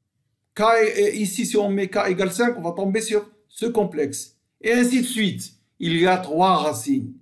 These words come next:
Vous voyez qu'elles sont, qu'elles coupent, euh, le cercle trigonométrique en trois portions égales ici. Ce sont trois racines de l'équation, de l'équation Z trois égale moins I.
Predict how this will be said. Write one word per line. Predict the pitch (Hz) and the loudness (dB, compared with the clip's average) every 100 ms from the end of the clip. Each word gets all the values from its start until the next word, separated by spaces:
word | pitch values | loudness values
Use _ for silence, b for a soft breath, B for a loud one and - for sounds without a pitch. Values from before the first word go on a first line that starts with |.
| _ _ - | _ _ -4
Vous | |
voyez | 139 170 | 0 0
qu'elles | 175 143 | 0 -4
sont, | - 175 147 - B B _ | -2 -2 -2 -6 B B _
qu'elles | 151 147 143 135 | -2 0 0 -2
coupent, | - 214 - 170 139 - b b b b _ | -4 -6 -4 0 0 -2 b b b b _
euh, | 143 147 139 139 135 | -2 0 0 0 -2
le | 143 156 147 | -2 -2 -2
cercle | 190 175 160 139 | 0 -2 -4 -8
trigonométrique | - 175 170 156 139 120 196 196 - _ _ _ _ | -4 0 2 2 2 0 -4 -6 -16 _ _ _ _
en | 143 143 - - | -2 -2 -4 -12
trois | 123 143 160 - | -2 -2 0 -2
portions | 113 - 165 170 - | -4 -2 -4 -4 -6
égales | 143 - 151 123 95 - _ _ | -8 -2 0 0 -2 -10 _ _
ici. | 113 113 - 104 | -8 -6 -6 -12
Ce | - 123 | -10 -8
sont | - 151 139 | -2 0 0
trois | 139 127 180 185 | -4 -2 2 2
racines | 151 147 - 165 175 175 _ _ _ _ _ _ _ _ _ _ | 0 -4 -2 -2 -2 -6 _ _ _ _ _ _ _ _ _ _
de | 127 113 180 202 - - _ | -10 0 2 2 -2 -8 _
l'équation, | 143 196 226 214 208 - - 151 | 2 2 4 4 2 2 -2 -2
de | 123 139 | 0 -2
l'équation | 170 151 135 151 139 | 0 -2 -4 -6 -6
Z | 131 - | -6 -8
trois | - 147 | -6 -4
égale | 127 123 113 | -4 -6 -4
moins | 117 113 | -4 -6
I. | - - | -12 -18